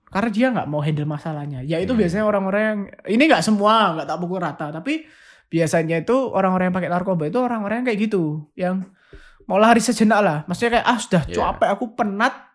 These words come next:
Speaker 1: wis tak pakai." Gitu kan. Tapi aku berharap,
Speaker 2: Iya.
Speaker 1: eh, kita bukan jadi orang yang kayak gitu lah. Karena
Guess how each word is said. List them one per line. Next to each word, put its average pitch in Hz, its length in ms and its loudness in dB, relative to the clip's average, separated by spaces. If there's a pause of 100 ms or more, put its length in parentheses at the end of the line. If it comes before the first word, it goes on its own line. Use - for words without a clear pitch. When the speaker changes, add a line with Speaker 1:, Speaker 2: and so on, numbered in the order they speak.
(120)
Speaker 1:
wis - 220 -14
tak - 160 -14 (180)
pakai." - 360 -8 (520)
Gitu 120 140 -18
kan. 117 180 -12 (120)
Tapi 208 200 -8
aku 311 180 0
berharap, 156 380 -4
Speaker 2:
Iya. - 160 -14 (880)
Speaker 1:
eh, 170 240 -10 (160)
kita 202 180 -2 (120)
bukan 175 220 0
jadi 147 160 0
orang 156 240 2
yang 185 80 0
kayak - 160 -6 (160)
gitu 180 300 2
lah. 135 300 -2 (120)
Karena 226 400 -4